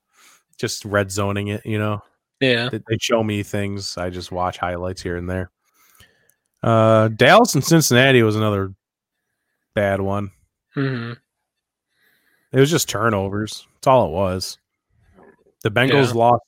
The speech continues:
Speaker 1: three fumbles on their first three drives. One was returned for a fumble six. And I'm pretty sure Dallas scored off of at least one other of those fumbles.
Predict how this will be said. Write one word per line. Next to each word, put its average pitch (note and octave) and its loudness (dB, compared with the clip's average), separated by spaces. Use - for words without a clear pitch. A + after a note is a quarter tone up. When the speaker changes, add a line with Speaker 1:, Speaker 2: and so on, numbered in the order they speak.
Speaker 1:
three C3 0
fumbles A#2+ 0
on G2+ -4
their G2+ -6
first G#2+ -6
three A2+ -4
drives. G2 -2
One B2+ 4
was A#2+ 2
returned A#2 2
for G#2+ 0
a F#2+ -2
fumble G2 -4
six. - -4
And A#2 -2
I'm G#2+ -2
pretty A#2 2
sure A#2 0
Dallas A2 0
scored G#2+ 0
off G#2+ 0
of G2 -8
at F#2+ -4
least G#2+ -6
one A2+ 0
other G2+ -4
of G#2 -8
those G2 -4
fumbles. F#2+ -2